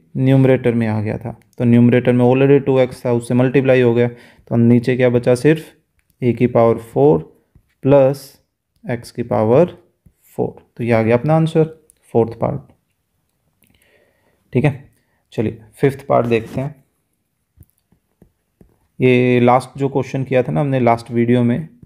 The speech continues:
उससे रिलेटेड प्रॉपर्टी इसमें लगती नज़र आ रही है। थ्री माइनस टू एक्स और नीचे क्या है देखो, वन प्लस सिक्स एक्स है। तो देखिए सिक्स एक्स को क्या हम थ्री इंटू टू एक्स लिख सकते हैं?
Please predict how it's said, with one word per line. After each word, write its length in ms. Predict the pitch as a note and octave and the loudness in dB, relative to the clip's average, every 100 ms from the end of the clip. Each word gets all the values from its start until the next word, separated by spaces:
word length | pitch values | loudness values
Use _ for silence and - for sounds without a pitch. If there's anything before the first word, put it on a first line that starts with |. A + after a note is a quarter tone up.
| _ F#3+ | _ -10
उससे 300 | C3 - B2+ | -6 -2 2
रिलेटेड 640 | A#2+ A#2+ A#2 B2 B2 A#2 | 4 4 2 -2 -2 -2
प्रॉपर्टी 440 | B2 A#2 B2 A2+ A#2+ | -6 -2 -2 0 -2
इसमें 220 | A#2+ A#2+ | -2 -4
लगती 280 | A#2 A#2 B2+ | -4 -4 0
नज़र 300 | A#2+ A#2 A#2+ | 2 2 0
आ 80 | A2+ | -2
रही 160 | A#2+ | -4
है। 140 | C3+ - _ _ _ | -6 -8 _ _ _
थ्री 220 | C3 C3 C3+ | 0 2 4
माइनस 440 | B2 B2 B2+ B2+ - | 2 2 0 -6 -10
टू 160 | D3 B2 | -2 0
एक्स 360 | B2+ C3+ - - | 0 -2 -12 -10
और 140 | A#2 | -2
नीचे 340 | A#2+ A#2+ C3 B2 | 2 2 0 0
क्या 140 | A#2+ | 0
है 80 | A#2 | 0
देखो, 240 | A#2+ B2+ | -2 -2
वन 200 | A#2+ C3 | -2 -2
प्लस 300 | B2+ C3+ C3+ | -2 -4 -2
सिक्स 240 | E3 D#3+ D#3+ | -4 0 -2
एक्स 220 | B2+ - | -2 -6
है। 80 | A#2 - _ _ _ _ | -10 -10 _ _ _ _
तो 60 | C3 | -4
देखिए 200 | C#3+ C#3 | 0 0
सिक्स 320 | C#3 D3 - | 0 -2 -2
एक्स 220 | D3 - | -4 -4
को 140 | - D3 | -4 -2
क्या 180 | D3 C#3 | -2 -2
हम 180 | D3 D3 | -2 -4
थ्री 320 | - C#3 C#3+ | -4 0 2
इंटू 260 | D3 C#3+ C#3+ | 2 0 -2
टू 220 | C#3+ C3+ | 0 0
एक्स 180 | C3+ C#3+ | 0 -2
लिख 120 | C#3+ | -6
सकते 320 | - C#3 - | -4 -8 -6
हैं? 180 | C3 C3 | -8 -8